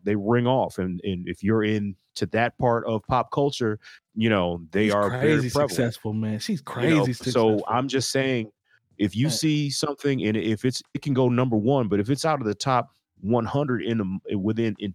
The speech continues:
Speaker 1: two to three weeks or a month, was it really a hit, or was it just, it, did it just get the benefit of the fact that we have to have conversations about it?
Speaker 2: Hey, Div, jump in there, man. Tell me, tell me if I should be,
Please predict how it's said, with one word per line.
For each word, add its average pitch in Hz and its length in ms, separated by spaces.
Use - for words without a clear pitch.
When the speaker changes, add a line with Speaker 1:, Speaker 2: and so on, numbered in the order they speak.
Speaker 1:
two - 160
to 127 80
three 120 220
weeks 131 260
or 98 100
a 90 40
month, 123 360
was 262 160
it - 80
really 151 460
a - 20
hit, 151 280
or 117 80
was 120 220
it 104 100
just, 143 540
it, 107 120
did 131 120
it 120 60
just 117 280
get 127 160
the 104 80
benefit 120 520
of 98 100
the 98 80
fact 110 360
that 107 120
we 104 160
have 104 220
to 104 80
have 101 160
conversations 87 720
about 62 240
it? - 80
Speaker 2:
Hey, 156 100
Div, 135 380
jump 190 200
in 180 100
there, 156 180
man. 143 240
Tell 175 280
me, 156 160
tell 170 260
me 170 140
if 160 120
I 156 120
should 135 260
be, 147 240